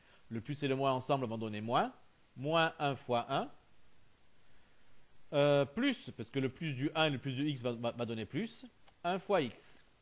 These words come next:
Moins un fois un, ça fait moins un. Et un plus, et un fois x, ça fait,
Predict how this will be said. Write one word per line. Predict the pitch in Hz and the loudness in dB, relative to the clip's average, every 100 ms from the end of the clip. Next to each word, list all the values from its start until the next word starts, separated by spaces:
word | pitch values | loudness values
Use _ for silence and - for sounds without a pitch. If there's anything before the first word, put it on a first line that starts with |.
| - - - - - - - 147 | -20 -20 -20 -20 -20 -20 -16 -4
Moins | 160 180 170 147 | 2 2 2 0
un | 175 | 0
fois | 147 156 156 | 2 2 2
un, | 160 151 | 2 0
ça | 143 127 | 0 -2
fait | - | -2
moins | 117 113 110 | -4 -4 -2
un. | 123 180 247 - | 0 2 0 -2
Et | 127 - | -4 -2
un | 156 | -4
plus, | 147 135 131 | -4 -8 -4
et | 123 120 | -4 -2
un | 143 | -4
fois | 135 123 110 | -2 -2 0
x, | 190 | -2
ça | - 156 | -2 -4
fait, | - 160 | -2 -4